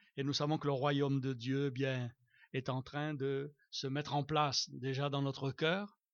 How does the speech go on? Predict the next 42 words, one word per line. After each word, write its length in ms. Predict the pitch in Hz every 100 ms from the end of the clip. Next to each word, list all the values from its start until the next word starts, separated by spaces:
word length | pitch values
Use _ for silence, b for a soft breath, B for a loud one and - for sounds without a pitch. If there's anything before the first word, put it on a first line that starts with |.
| _ _
mais 100 | 143
viendra 400 | 143 190 202 202
un 40 |
moment 360 | 190 175 185 277
où 320 | 262 202 190 - b b
ce 160 | - 139
royaume 500 | 127 135 131 160 160
se 140 | 139
mettra 340 | 135 131 127
aussi 240 | 131 123 139
en 120 | 123
place 520 | - 151 160 - - 127 _ _
sur 220 | - 165 131
cette 360 | 165 165 156
terre 200 | 156 139
pour 220 | 139 147
prouver 480 | - - 254 254 254
aux 240 | 247 208 202
hommes 280 | 226 247
que 140 | 190 175
Dieu 500 | 131 147 165 185 233 180
avait 200 | 160 160
raison 640 | 170 185 151 156 180 269 b b -
depuis 340 | 135 175 185
le 120 | 175
début 440 | 156 147 170 220 - B B B
et 100 | 156
que 160 | 147 165
c'est 200 | - 147
lui 220 | 139 165
qui 180 | - 147
a 240 | 143 139 - b b
le 160 | 131 123
dernier 500 | 139 135 131 135 131
mot. 280 | 120 110 - _ B -
Sans 340 | - 185 202
vous 460 | 180 190 190 185 165
faire 300 | - 175 165
lire 320 | 170 202 175
les 220 | 160 147
autres 340 | 170 175 156 135
passages, 680 | 151 131 202 277 143 117